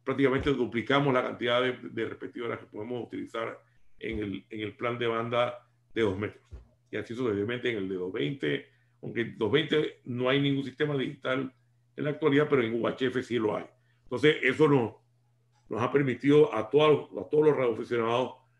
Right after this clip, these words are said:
de que podamos tener más pares de frecuencias para el servicio de repetidoras. Eh, aquí están las comparaciones técnicas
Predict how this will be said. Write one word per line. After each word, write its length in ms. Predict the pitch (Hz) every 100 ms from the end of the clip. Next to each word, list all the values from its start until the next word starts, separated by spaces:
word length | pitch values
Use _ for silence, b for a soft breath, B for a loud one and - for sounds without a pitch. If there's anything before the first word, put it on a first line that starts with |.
| _ _
de 100 | -
que 120 | - 117
podamos 600 | 113 113 131 139 - _ _ _ _ _
tener 240 | 113 120 120
más 180 | 127 -
pares 220 | 127 127
de 60 |
frecuencias 540 | 123 131 110 117 123 117
para 180 | 107 98
el 80 |
servicio 300 | - 101 107 110
de 60 |
repetidoras. 540 | - - - 98 90 _ _ - - - - _ _ - - - - - - - - _ _ _ _ _ _ _ _ _ _ _ _ _
Eh, 640 | 113 123 123 123 120 139 -
aquí 140 | 107 139
están 160 | 165
las 80 | 147
comparaciones 520 | 143 123 117 147 139
técnicas 640 | 165 160 151 156 143 -